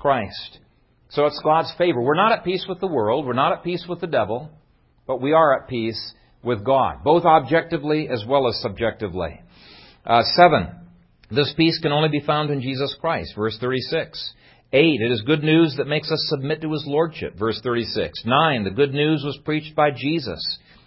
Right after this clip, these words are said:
And any theory of the gospel that cannot be found in the gospel accounts is a false gospel. And I threw that in there because some people take Paul's statements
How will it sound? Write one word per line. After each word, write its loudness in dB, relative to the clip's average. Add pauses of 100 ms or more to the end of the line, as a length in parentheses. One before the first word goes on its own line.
And -2
any 0
theory 0
of -4
the 0
gospel 0
that -8
cannot 0
be -6
found -2
in -8
the -4
gospel -2
accounts -4
is -6
a -20
false 0
gospel. -4
And -2
I -4
threw -6
that 0
in -2
there -2
because -6
some -4
people -4
take -6
Paul's -2
statements -10